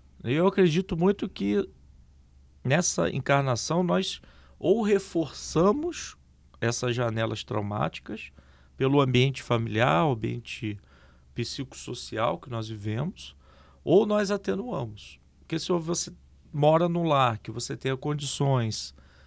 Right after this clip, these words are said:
de se expressar emocionalmente, de, de ter diálogo com os pais, né?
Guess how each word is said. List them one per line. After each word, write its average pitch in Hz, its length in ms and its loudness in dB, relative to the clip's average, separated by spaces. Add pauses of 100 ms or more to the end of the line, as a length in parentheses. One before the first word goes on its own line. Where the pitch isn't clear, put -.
(140)
de 127 140 -8
se - 160 -10
expressar 120 600 -4
emocionalmente, 117 1000 -6
de, 110 380 -4
de 107 160 -6
ter 123 240 2
diálogo 113 640 -2
com 117 160 -14
os 113 120 -14
pais, 117 420 -4
né? 131 180 -6